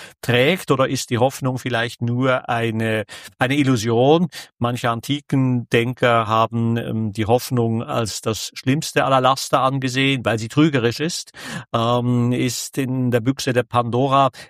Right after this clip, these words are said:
ja durchaus ein, ähm, äh, Wesen, das vorkommt, die Hoffnung, die Pandora, die, ähm, die Büchse den Menschen bringt und alle Übel damit über die Menschheit ausgegossen werden, weil die Menschen reingucken, neugierig sind, was ist in der Büchse drin.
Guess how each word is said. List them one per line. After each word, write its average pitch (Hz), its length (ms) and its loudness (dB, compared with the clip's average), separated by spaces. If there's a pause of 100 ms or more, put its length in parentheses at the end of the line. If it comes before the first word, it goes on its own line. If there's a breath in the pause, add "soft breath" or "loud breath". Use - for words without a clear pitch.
ja 120 160 2
durchaus 120 760 0
ein, 117 400 -2
ähm, 113 560 -4 (440 loud breath)
äh, 135 60 -2 (520)
Wesen, 151 680 4
das 127 200 2
vorkommt, 156 640 2
die 143 120 -2
Hoffnung, 170 580 2
die 127 100 -2
Pandora, 123 580 2
die, 120 320 -2
ähm, 120 360 -2
die 113 100 -2
Büchse 131 340 -2
den 120 140 0
Menschen 123 380 -2
bringt 143 380 0
und 131 300 -2
alle 127 200 -2
Übel 143 400 2 (320 loud breath)
damit 131 560 0
über 123 180 0
die 120 100 0
Menschheit 123 440 -2
ausgegossen 127 800 -2
werden, 127 400 2
weil 113 260 0
die 113 140 -6
Menschen 117 360 -4
reingucken, 135 640 -2
neugierig 120 520 -2
sind, 127 220 -6
was 113 140 0
ist 110 100 -6
in 110 40 -2
der 113 80 2
Büchse 117 260 -4
drin. 143 300 0